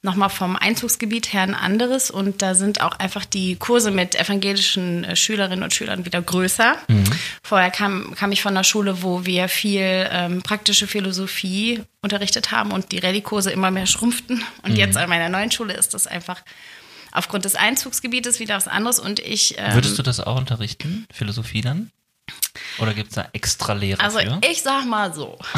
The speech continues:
Speaker 1: Ich darf das jetzt gar nicht ehrlich beantworten, weil, äh, wir haben ja als Rallye-Lehrer auch die kirchliche Lehrerlaubnis
Speaker 2: Mhm.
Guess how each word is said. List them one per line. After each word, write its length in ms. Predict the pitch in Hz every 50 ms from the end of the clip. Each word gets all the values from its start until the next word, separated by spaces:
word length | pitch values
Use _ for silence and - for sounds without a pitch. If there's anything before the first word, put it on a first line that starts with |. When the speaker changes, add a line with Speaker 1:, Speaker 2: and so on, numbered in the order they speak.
| - - 539 - - - 679 698 587 679 740 679 - 784 - - - - - - - - - - - - - - - - - - - - - - - 240 -
Speaker 1:
Ich 140 | - 262 - -
darf 200 | 196 226 294 294
das 160 | 269 247 -
jetzt 180 | 240 233 -
gar 140 | - 220 226
nicht 140 | 247 330 -
ehrlich 300 | - 214 226 247 285 277
beantworten, 600 | 254 - - 233 - - 226 208 202 208 208 202
weil, 280 | 202 196 202 202 208 196
äh, 300 | - 202 208 202 202 190
wir 180 | 208 214 196
haben 180 | 220 220 226 240
ja 100 | 220 196
als 200 | 151 208 - -
Rallye-Lehrer 460 | 190 202 226 240 214 226 220 208 -
auch 60 | 185 190
die 100 | - 208
kirchliche 460 | - - 226 214 - 202 190 - 185
Lehrerlaubnis 640 | 170 180 185 190 - - 208 214 208 - 247 277
Speaker 2:
Mhm. 300 | - - - 190 185 92